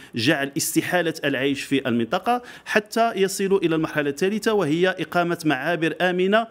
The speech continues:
يتحكم فيها النظام والميليشيات من أجل تصفية ما بقي من ساكنة الغوطة.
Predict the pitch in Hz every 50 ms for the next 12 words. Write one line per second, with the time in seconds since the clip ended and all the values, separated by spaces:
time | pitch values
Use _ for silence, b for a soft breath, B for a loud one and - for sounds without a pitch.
0 | B B B B - 156 170 165 165 - - 180 180 - 175 170 165 156 - 165
1 | 143 151 156 151 156 151 139 151 147 143 135 143 143 135 139 139 139 135 - -
2 | 208 220 220 214 - 180 175 175 175 196 175 147 131 135 170 196 196 B B B
3 | - - 208 - - - 185 180 180 180 180 - 156 160 170 165 165 156 - 143
4 | 139 151 156 156 139 131 139 139 - 139 131 131 139 131 127 - - 107 90 82
5 | 85 - -